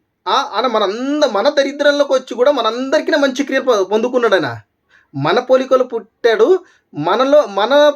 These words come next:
పో-, సౌ-, మన శరీరం ధరించుకొని మనకినా నీతిమంతుడిగా బతికాడు ఆయన. ఆయన దేవుడు నడిపించలేడు ఆయనకి, దే-, ఏమంటారు, దేవుడు ఇది చేయలేదు ఆయనకి. తను తాను ఇది చేసుకొని, తెలుసుకొని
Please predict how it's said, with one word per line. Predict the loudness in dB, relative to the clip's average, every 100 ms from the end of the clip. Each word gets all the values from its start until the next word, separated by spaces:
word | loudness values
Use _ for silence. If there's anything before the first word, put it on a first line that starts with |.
| 2
పో-, | 2 4
సౌ-, | 2 2
మన | 0 0 -2 -4
శరీరం | -2 -2 0 0
ధరించుకొని | 0 0 -4 -4 -2 0 -4
మనకినా | -6 -4 -2 -2 0 2 2 0 -6 _
నీతిమంతుడిగా | -10 -6 -2 0 2 2
బతికాడు | 0 -2 -2
ఆయన. | -2 -8 -16 _ _ _ _ _ -2
ఆయన | 0
దేవుడు | 4 4 4 0
నడిపించలేడు | -4 -4 -2 0 2
ఆయనకి, | 0 -2 -6
దే-, | -4 0 2
ఏమంటారు, | 0 0 -2 -2 -4 _ -20 -4
దేవుడు | 4 4 4 -2 -2 2 2 0
ఇది | -4
చేయలేదు | -4 0 2 2
ఆయనకి. | 2 0 -2 -6 -10 -20 _ _ _ _ _ _ _ -4
తను | -2 -2 -2 -2
తాను | 0 0
ఇది | -4 -4 -2
చేసుకొని, | -2 -2 -2 0 0 -4 -12 _ 0
తెలుసుకొని | 0 0 -4 0 2 2